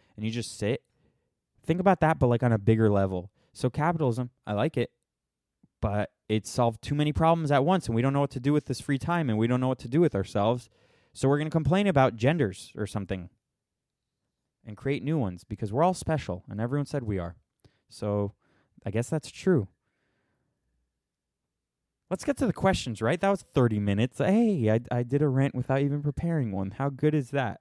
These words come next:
I mean, I prepared, like, certain sentences, but, but, uh, you know, the questions suck this week. So if you wanna stop the podcast right now, go ahead and stop it.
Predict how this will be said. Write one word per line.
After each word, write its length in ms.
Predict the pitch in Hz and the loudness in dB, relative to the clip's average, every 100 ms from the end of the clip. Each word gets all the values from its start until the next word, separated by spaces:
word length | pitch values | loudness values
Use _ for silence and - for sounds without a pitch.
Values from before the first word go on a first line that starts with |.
| - | -4
I 60 | 135 | 0
mean, 140 | 147 | 0
I 60 | 143 | 0
prepared, 420 | 151 175 180 147 | -4 -2 -2 0
like, 240 | 107 - _ _ _ | -2 -4 _ _ _
certain 480 | - - - - 113 | -20 -10 -4 -2 -2
sentences, 680 | - 101 101 113 - 143 123 | -4 -4 -4 -6 -6 -10 -8
but, 240 | 101 90 _ _ _ _ _ - | -6 -8 _ _ _ _ _ -4
but, 120 | 110 | -2
uh, 260 | 113 110 110 _ _ _ _ _ _ _ - | 2 0 -2 _ _ _ _ _ _ _ -6
you 80 | 170 | -2
know, 180 | 107 - - | -2 -6 -8
the 80 | - | -2
questions 340 | 156 - 117 | -2 -2 -10
suck 280 | - 95 - | -6 -8 -8
this 200 | - - | -16 -14
week. 160 | - | -18
So 340 | - 90 90 90 - | -14 -12 -12 -12 -20
if 120 | - | -12
you 80 | 135 | -8
wanna 140 | 190 | -8
stop 240 | - 135 - | -6 -10 -8
the 100 | 95 | -6
podcast 520 | 92 104 135 143 _ _ _ _ - | -4 -2 -4 -8 _ _ _ _ -8
right 160 | 98 85 | -6 -4
now, 260 | 98 170 _ _ _ _ _ _ _ _ | -4 -6 _ _ _ _ _ _ _ _
go 100 | 113 | -2
ahead 180 | 110 107 | 0 0
and 100 | 92 | -2
stop 300 | - 90 - | -4 -4 -4
it. 160 | - | -8